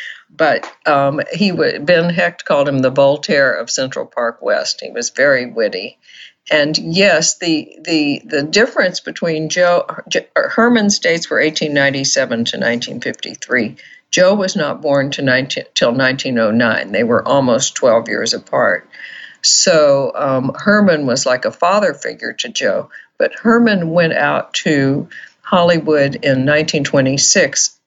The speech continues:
at that point, he was twenty-nine, and he had a career as a newspaper man and a theater critic, and he was working on,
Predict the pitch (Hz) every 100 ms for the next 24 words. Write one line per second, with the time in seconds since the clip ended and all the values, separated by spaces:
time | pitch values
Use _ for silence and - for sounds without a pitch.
0 | _ - _ _ 151 - 180 185 - 165
1 | 151 170 143 143 - 170 151 135 139 147
2 | 135 135 143 139 151 151 175 190 - -
3 | 95 98 90 - 127 123 113 110 - -
4 | - - - 110 80 78 - - 139 135
5 | 123 - 131 123 110 107 - 131 - 104
6 | - 117 131 151 131 - 120 123 - 117
7 | 113 110 110 131